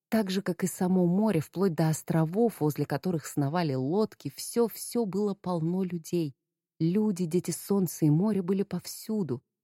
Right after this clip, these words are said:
Они двигались или отдыхали, разумно резвая, красивая молодая поросль человечества. Сердце Ганса Кастер, поглядевшего на них, раскрывалось,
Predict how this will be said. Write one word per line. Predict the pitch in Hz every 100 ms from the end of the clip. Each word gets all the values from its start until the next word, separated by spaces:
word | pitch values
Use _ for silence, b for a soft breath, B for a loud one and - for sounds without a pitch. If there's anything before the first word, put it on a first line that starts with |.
| _
Они | 185 196
двигались | 147 143 196 208 170 156 -
или | 131
отдыхали, | 123 120 131 - 147 175 170 151 _ _ _
разумно | 160 156 156 185 151 135
резвая, | 151 196 - 139 143 - _
красивая | 151 135 - - 202 202 156
молодая | 135 131 131 170 175 -
поросль | 143 135 135 - 135
человечества. | - 135 131 127 - - - 165 185 _ _ _ _ _ _ _ _ _ _ -
Сердце | - 208 196 - 185 160
Ганса | 175 170 - 165
Кастер, | - 185 - 160 -
поглядевшего | 143 139 139 190 190 - 139
на | 139
них, | 139 160
раскрывалось, | 151 143 - 156 147 175 143 139